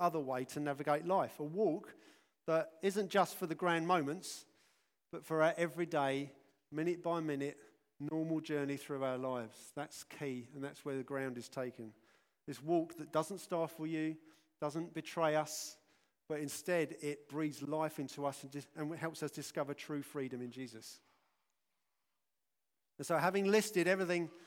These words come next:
uh, what according, living according to the flesh looks like, Paul now lists what living according to the Spirit looks like.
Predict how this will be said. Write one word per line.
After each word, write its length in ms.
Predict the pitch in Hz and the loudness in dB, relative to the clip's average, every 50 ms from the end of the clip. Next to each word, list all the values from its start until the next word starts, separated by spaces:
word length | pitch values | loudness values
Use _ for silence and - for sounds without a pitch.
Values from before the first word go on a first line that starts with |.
| - - - _ _ _ - - | -20 -20 -20 _ _ _ -2 4
uh, 180 | 160 165 165 | 4 6 6
what 240 | 170 180 175 175 - 151 | 4 4 2 0 0 -2
according, 540 | 160 - - 185 175 156 175 170 170 170 180 | -8 -2 0 2 2 4 2 0 0 -2 -4
living 300 | 185 180 180 170 170 175 | 0 0 2 2 4 2
according 340 | 170 - 190 185 170 165 151 | 2 2 2 2 2 2 0
to 140 | - 170 156 | -2 -4 -6
the 80 | 156 | -6
flesh 320 | 147 - 185 175 151 - - | -4 2 2 2 2 2 2
looks 260 | 196 208 196 - 156 | 2 2 2 0 -2
like, 180 | 135 143 156 | -2 -2 -2
Paul 200 | - - 180 180 | -2 -2 -2 0
now 180 | 175 170 170 175 | 2 4 4 4
lists 500 | 165 151 151 139 - - - - - - - - - - _ - | 4 4 2 0 -2 -8 -12 -12 -14 -14 -18 -20 -20 -20 _ -8
what 160 | - 160 160 | -6 -4 0
living 280 | 170 175 180 175 180 175 | 2 2 4 4 4 2
according 360 | 170 - - 175 170 170 165 | 2 0 0 0 0 0 0
to 140 | - - 175 | 0 -2 -4
the 100 | 170 170 | -4 -6
Spirit 420 | - - - 262 262 262 233 175 | -6 -4 0 2 4 4 4 2
looks 220 | 160 160 160 - - | 0 -8 -8 -6 -2
like. 340 | 151 135 127 127 - - | -2 -2 -2 -4 -8 -16